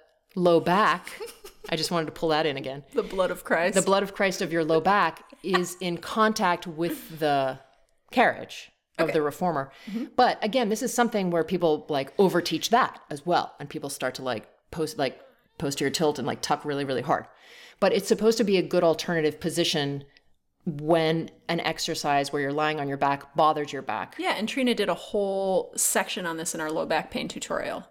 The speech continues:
Speaker 1: Yes.
Speaker 2: Basically about how to have people do exercises without lumbar extension.
Speaker 1: Totally, totally. But, you know, going back to what we were saying before, in yoga and in Pilates, I think there's n-, not a lot of clear communication around when are you creating a pelvic position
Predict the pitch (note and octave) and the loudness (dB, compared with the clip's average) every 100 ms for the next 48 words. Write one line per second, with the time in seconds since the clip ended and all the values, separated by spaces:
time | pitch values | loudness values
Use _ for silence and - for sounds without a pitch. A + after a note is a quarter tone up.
0 | - E3+ - F#4 F4+ G#3+ F3 D#3 C#3+ - | 0 4 4 2 0 0 0 0 -2 -2
1 | - F3 E3+ E3+ E3+ E3 - F3 F3+ F3+ | -2 -2 0 -4 -4 -8 -8 -10 -8 -6
2 | E3+ D#3+ - - E3 E3+ - F3+ E3 D#3+ | -6 -6 -8 -6 -6 -6 -10 -4 -4 -4
3 | F3+ E3 D#3+ - G#3 G3 - F3 - G#3 | -6 -6 -6 -4 -4 -2 -4 -4 2 2
4 | C#3+ D3 _ _ _ - D#3 D3+ - _ | 2 -8 _ _ _ -6 -6 -6 -14 _
5 | _ - - - - - _ F#3+ A#3 D#3+ | _ -20 -18 -18 -20 -20 _ 4 4 4
6 | - _ _ _ _ _ _ _ - B3+ | -10 _ _ _ _ _ _ _ -2 2
7 | A3 B3 A#3+ A#3+ A#3 G3 F#3 F#3 F#3 F3+ | 4 4 6 4 2 -4 -4 -2 -2 -2
8 | B3 A3 - G#3+ A3 A3 G#3+ - G#3+ A#3 | 2 2 4 2 6 6 4 2 0 0
9 | G#3 G#3+ - F3+ B3 - D#3+ F#3 F#3 F3 | 2 0 0 2 2 2 -4 -4 -2 -2
10 | F3 E3+ F3 - F3 G#3 A3+ F#3+ F3 E3 | -2 -4 -4 0 2 4 4 0 -2 2
11 | E3 E3 - - E3+ E3 E3 D3+ D3 G3+ | 2 2 -2 -2 -2 0 -2 -2 0 0
12 | - D3 C#3+ C#3 C#3+ C#3+ D3 E3 F3+ G#3 | 2 0 0 -2 -2 -2 4 4 4 2
13 | - E3 D#3+ E3 E3 F3 E3 E3 D#3 D3 | 2 0 2 -2 -4 -2 0 0 -2 -2
14 | E3 D3+ D3+ D#3+ D3+ D3 D3 | -4 -4 -4 -4 -2 0 -2